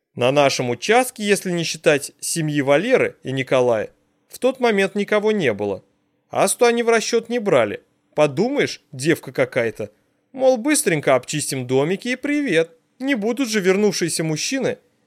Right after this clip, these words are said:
весь дачный посёлок обыскивать и расстреливать. Вот и полезли, обмотав лицо тряпками, словно киношные герои из старых вестернов.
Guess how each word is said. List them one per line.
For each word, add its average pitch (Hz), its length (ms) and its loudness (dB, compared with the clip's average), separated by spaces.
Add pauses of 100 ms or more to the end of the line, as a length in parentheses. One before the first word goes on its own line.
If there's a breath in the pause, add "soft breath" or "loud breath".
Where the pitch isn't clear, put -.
весь 160 220 0
дачный 156 360 0
посёлок 160 500 0
обыскивать 127 540 -2
и 143 40 2
расстреливать. 117 680 -2 (440)
Вот 269 280 -2
и 262 40 2
полезли, 120 600 0 (320)
обмотав 147 520 2
лицо 143 260 -2
тряпками, 117 580 -2 (140)
словно 247 380 0
киношные 240 560 0
герои 190 460 2 (240)
из - 120 -4
старых 165 400 2
вестернов. 117 540 0